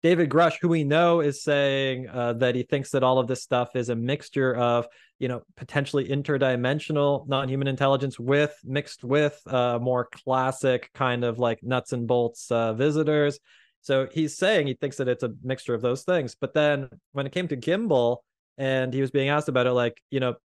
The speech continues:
Mick West did this thing. He thinks it's a plane. What's your thoughts on, what are your thoughts on that? We know Grush is, uh,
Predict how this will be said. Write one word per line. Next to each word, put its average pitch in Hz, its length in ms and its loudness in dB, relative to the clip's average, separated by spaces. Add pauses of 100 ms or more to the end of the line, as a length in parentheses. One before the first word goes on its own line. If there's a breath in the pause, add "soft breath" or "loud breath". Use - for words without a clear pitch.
Mick 113 160 -8
West 156 380 2
did 117 120 -4
this 110 160 -6
thing. 156 200 0
He 131 60 -2
thinks 127 220 -8
it's - 120 -14
a 113 40 -4
plane. 151 540 -2
What's 131 220 -2
your 127 100 -6
thoughts 143 340 0
on, 127 240 -2
what 131 140 0
are - 20 -2
your 127 80 0
thoughts 131 220 0
on 123 100 -4
that? 117 260 -2
We 127 100 -6
know 170 180 0
Grush 151 560 0
is, 120 260 -6
uh, 117 280 -2